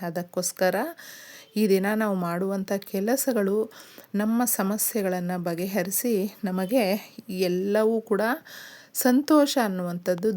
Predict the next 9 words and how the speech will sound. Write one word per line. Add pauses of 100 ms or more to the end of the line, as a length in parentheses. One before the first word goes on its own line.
ದುಪ್ಪಟ್ಟು
ಮಾಡುವಂಥ (420)
ಒಂದು
ದಿನ. (600)
ಈ (240)
ಒಂದು (640)
ಹಬ್ಬವನ್ನ (400)
ಒಂದೊಂದು
ಪ್ರಾಂತ್ಯದಲ್ಲಿ